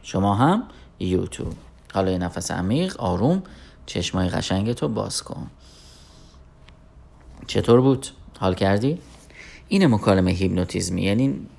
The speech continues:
نیاز به اون هیپنوتیزم خیلی عمیق یا داستان‌هایی که شنیدیم نیست. فقط یه مقداری چشا بسته، نفس عمیق‌تر، تمرکز بیشتر، آرامش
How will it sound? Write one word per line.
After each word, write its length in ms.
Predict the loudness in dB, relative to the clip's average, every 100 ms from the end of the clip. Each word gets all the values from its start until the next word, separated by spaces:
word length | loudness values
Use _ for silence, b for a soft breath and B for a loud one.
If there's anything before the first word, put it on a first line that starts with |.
| -6
نیاز 300 | 2 2 2
به 60 | 0
اون 140 | -2
هیپنوتیزم 560 | -2 -2 -4 -4 -4 -4
خیلی 260 | -2 -2
عمیق 400 | -2 0 0 0
یا 240 | 0 0 -2 B B B -2
داستان‌هایی 480 | -2 0 -2 0 -2
که 120 | -2
شنیدیم 420 | -2 -4 -2 -2
نیست. 260 | -2 -6 -4
فقط 300 | 0 0 2
یه 80 |
مقداری 340 | 2 2 2 2
چشا 300 | 0 0 0
بسته، 480 | 0 -4 -2 -4 -4 B B B B B
نفس 300 | -4 -2 -2
عمیق‌تر، 520 | 0 0 0 0 -2
تمرکز 500 | 0 0 0 -2 -2
بیشتر، 460 | -2 -4 -2 0 0
آرامش 460 | 0 0 -2 -2